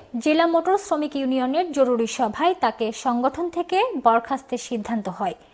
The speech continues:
সেখানে জনির বিরুদ্ধে সংগঠনের প্রায় বারো লাখ ত্রিশ হাজার টাকা আত্মসাৎ করে ফ্ল্যাট নির্মাণের অভিযোগ তোলা হয়। তবে বুধবার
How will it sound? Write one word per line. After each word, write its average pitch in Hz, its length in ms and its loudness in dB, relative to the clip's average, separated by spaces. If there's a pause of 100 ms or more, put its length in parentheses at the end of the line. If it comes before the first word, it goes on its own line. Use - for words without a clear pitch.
(160)
সেখানে 359 460 2
জনির 285 320 4
বিরুদ্ধে 277 540 0
সংগঠনের 285 760 2
প্রায় 262 280 4
বারো 247 380 4
লাখ 320 200 6 (220)
ত্রিশ 285 320 -2
হাজার 302 260 0
টাকা 247 300 6
আত্মসাৎ 220 600 0
করে 254 300 4 (260)
ফ্ল্যাট 320 400 4
নির্মাণের 339 440 2
অভিযোগ 233 440 0
তোলা 190 180 0
হয়। 185 240 -4 (360)
তবে 302 260 6
বুধবার 285 520 6